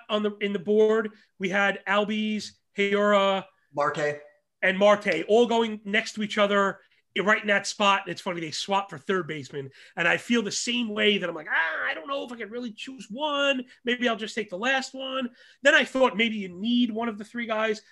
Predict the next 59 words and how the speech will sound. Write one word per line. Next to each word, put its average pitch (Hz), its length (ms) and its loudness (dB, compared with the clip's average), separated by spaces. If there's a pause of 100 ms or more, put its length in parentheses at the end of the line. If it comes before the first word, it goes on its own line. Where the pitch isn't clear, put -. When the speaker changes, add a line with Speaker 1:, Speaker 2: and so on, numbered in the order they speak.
(120)
Speaker 1:
That 202 160 0
ended 196 200 -4
up 190 100 -6
being 156 260 -8
wrong. 190 540 0
Those 151 160 -10
second 170 220 -10
basemen 156 320 -14
were 135 160 -14
not 156 320 -10
particularly 139 420 -14
profitable. 156 640 -12 (1300)
So 139 380 -8 (200)
I 156 60 -14
don't 147 100 -12
know. 135 200 -10 (340)
It's - 100 -20
a 127 40 -12
tough 147 120 -6
Speaker 2:
So 170 60 -2
Speaker 1:
one. 185 80 2
Speaker 2:
before, 202 200 4
before 202 280 4
I 214 40 6
let 202 100 4
you 180 60 2
guys 160 160 4
go, 143 180 4
and, 135 180 -2
and, 131 260 -2
um, 127 380 -2 (160)
one 151 180 0
of 151 60 0
the 143 80 -2
main 147 160 0
reasons, 139 420 -4
um, 117 480 2 (220)
I, 113 120 -2 (360)
that, 117 300 -8
that 127 180 -8
this - 260 -12
draft 123 360 0
is - 120 -6
so 123 400 -4 (140)
fascinating 127 680 -2
and, 110 200 -10
and, 107 360 -12
and 110 280 -12
I'm 110 120 -8
so 127 120 -10
happy 117 240 -4
we 113 120 -12
did 156 240 -6
this 120 180 -6
is 117 80 -10
because 120 260 -10
I 127 60 -2
get 127 180 -8
to 113 180 -4